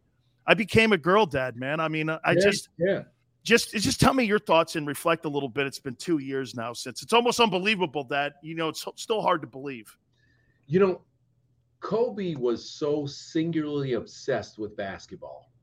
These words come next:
Speaker 2: He was so focused on basketball, and everything was about basketball for such a long stretch of his life.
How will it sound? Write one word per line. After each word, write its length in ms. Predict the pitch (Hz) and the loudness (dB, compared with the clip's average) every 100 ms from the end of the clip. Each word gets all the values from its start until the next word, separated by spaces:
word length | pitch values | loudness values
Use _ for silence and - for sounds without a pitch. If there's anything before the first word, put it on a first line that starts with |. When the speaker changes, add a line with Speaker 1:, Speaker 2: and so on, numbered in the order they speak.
| _ - | _ -2
Speaker 2:
He 100 | 151 | 0
was 240 | 127 - | 0 0
so 200 | 170 170 | 2 2
focused 640 | - - 139 135 110 - | 0 -4 -2 -2 -6 -10
on 140 | 92 90 | -14 -14
basketball, 600 | 87 85 - 85 82 82 | -12 -14 -16 -18 -14 -12
and 120 | 95 | -8
everything 440 | 120 139 139 135 107 | -6 -4 -2 0 0
was 140 | 104 | -2
about 640 | 90 82 _ - 113 - - _ - | -4 -8 _ -2 -2 -2 -6 _ -6
basketball 840 | 107 107 - - - 69 60 - _ _ _ _ | -6 -6 -10 -12 -10 -6 -8 -10 _ _ _ _
for 140 | 151 135 | 0 0
such 440 | - - 165 - - | 2 4 4 2 -4
a 240 | 117 110 - - _ _ _ _ _ _ - | -2 0 -4 -12 _ _ _ _ _ _ -10
long 420 | 101 123 147 139 | 4 6 6 2
stretch 360 | - 135 120 110 | 0 2 2 0
of 60 | |
his 160 | 107 92 | -4 -4
life. 320 | 92 76 | -6 -6